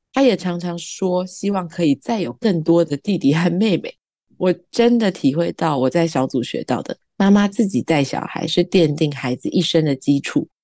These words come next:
就像是盖房子打地基一样。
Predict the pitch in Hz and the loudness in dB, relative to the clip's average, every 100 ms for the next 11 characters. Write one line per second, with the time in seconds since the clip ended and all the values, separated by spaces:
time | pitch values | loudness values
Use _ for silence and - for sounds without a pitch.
0 | _ _ - 175 175 165 151 160 180 143 | _ _ -2 0 0 -2 -2 0 0 -2
1 | 120 127 120 - - 147 151 - 139 120 | -6 -10 -10 -8 0 2 2 0 0 0
2 | 113 | -2